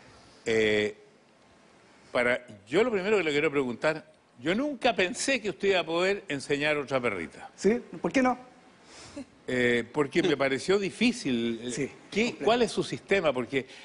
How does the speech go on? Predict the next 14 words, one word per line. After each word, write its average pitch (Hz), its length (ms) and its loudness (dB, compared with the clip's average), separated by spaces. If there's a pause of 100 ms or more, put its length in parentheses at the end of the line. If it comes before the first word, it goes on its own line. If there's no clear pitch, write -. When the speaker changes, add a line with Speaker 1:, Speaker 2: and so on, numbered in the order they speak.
Speaker 1:
la 147 100 2
mayoría 143 480 2
de 254 80 2
las 180 120 0
personas 151 500 -2
cuando 120 320 -6
traen 175 280 0
un 165 120 -6
animal 135 500 -2 (240)
le 123 140 -2
dan 165 160 2
una 165 160 0
recompensa, 135 1000 -2 (220)
le, 127 180 0